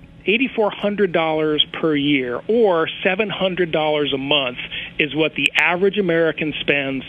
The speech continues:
to own a car. Now, to me, that seems like a lot, and that is a big chunk of most people's paycheck.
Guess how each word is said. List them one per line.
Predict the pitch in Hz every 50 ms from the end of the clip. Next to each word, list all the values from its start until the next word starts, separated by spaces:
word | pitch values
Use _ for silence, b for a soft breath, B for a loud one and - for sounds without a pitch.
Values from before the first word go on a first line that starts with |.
| - -
to | - - -
own | 156 147 139
a | 135
car. | 127 - - 139 127 - - - B B B B B B B B B
Now, | - 151 143
to | - - - 156
me, | 165 220 302 330 254 180 151 135 139 - B B B B B B B B - - - - -
that | 208 214 202 208 -
seems | 214 196 175 160
like | 175 170 -
a | 147
lot, | 143 147 156 165 185 214 - -
and | - 156 160
that | 165 170 185
is | 190 160
a | 160 165 143 139 - -
big | 208 214 226 220 185 151
chunk | - - 190 185 196 196 -
of | 180 156 135
most | 135 143 147 151 185 190 - - - -
people's | - 185 185 185 - 190 170 - -
paycheck. | - 156 165 185 175 - 220 214 247 -